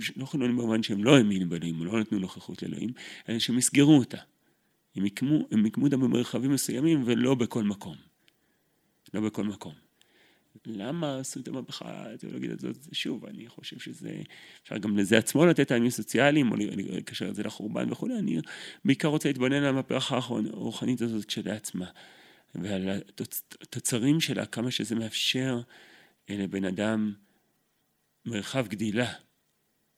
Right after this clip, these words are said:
כי קשה מאוד מאוד לחיות בנוכחות טוטלית, טוטלית של שכינה. בתודעה הזאת שכל הזמן, קשה לא במובן הטכני שצריך כל הזמן לקפוץ למקווה. זה קשה ב-, עוד יותר במובן הפנימי.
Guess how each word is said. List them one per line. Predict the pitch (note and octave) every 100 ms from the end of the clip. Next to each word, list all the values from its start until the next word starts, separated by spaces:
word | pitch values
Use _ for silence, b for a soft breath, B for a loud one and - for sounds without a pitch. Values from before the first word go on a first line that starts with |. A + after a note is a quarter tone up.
| -
כי | -
קשה | - - D3+
מאוד | C#3+ B2+ C#3 A#2+
מאוד | G#2 G2
לחיות | - G#2+ G2+
בנוכחות | F2+ - F2 F#2
טוטלית, | - F#2 F#2 F#2+ -
טוטלית | - - A#2 -
של | - -
שכינה. | - - - _ _ _ -
בתודעה | A2 F2+ - C#3 D3+
הזאת | A2 -
שכל | - - - G#2+
הזמן, | G#2 G2+ F#2 - b b b b b
קשה | - - E3
לא | D3+
במובן | D3 D3 C3 B2
הטכני | A#2+ B2 - G2+
שצריך | F#2 G#2
כל | -
הזמן | G2 F#2
לקפוץ | - F#2+ F2+
למקווה. | F2 - - - _ b b b b -
זה |
קשה | - - -
ב-, | A#2
עוד | A2+ B3 C#3
יותר | C#3+ B2+
במובן | C3 A#2+ C3
הפנימי. | C3 B2+ B2+ C#3+